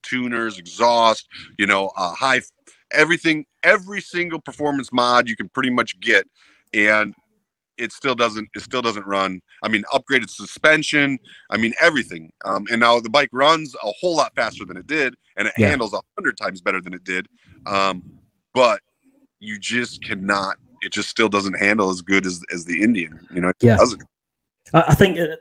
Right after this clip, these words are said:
Speaker 2: uh, there was a, again, you mentioned it on your video, and I think there's a, there's a sort of a subculture of people thinking that Harley Davidson are, are ten,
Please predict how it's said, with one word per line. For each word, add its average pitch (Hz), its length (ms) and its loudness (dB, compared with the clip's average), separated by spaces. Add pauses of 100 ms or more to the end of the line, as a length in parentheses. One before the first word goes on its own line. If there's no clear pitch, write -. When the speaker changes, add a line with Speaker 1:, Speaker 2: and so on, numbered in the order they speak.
Speaker 2:
uh, 175 140 2
there 147 100 8
was 143 140 8
a, 147 480 8
again, 135 320 8
you 131 100 10
mentioned 131 280 8
it 123 40 4
on 117 80 2
your 110 100 2
video, 123 220 6
and 117 80 4
I 117 40 2
think 143 160 4
there's 123 140 2
a, 120 60 6
there's 113 220 -2
a 107 40 -4
sort 127 200 0
of 107 260 -4
a 117 60 -2
subculture 120 640 6
of - 540 2 (200)
people 131 240 8
thinking 123 320 4
that 110 80 -2
Harley 123 260 8
Davidson 120 440 6
are, 113 160 4
are 123 60 2
ten, 117 500 4